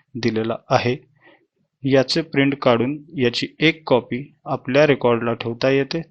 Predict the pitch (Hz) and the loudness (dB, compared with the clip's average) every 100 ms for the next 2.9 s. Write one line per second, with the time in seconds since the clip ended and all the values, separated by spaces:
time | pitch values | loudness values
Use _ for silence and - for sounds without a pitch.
0 | - 131 127 120 120 - 139 131 113 - | -4 -2 -2 -2 -4 -4 -4 -2 -4 -4
1 | 151 - _ - - - 123 113 117 131 | -10 -12 _ -20 -18 -6 0 2 0 -2
2 | 117 123 - _ 120 113 113 - | -2 -4 -10 _ -10 -8 -6 -4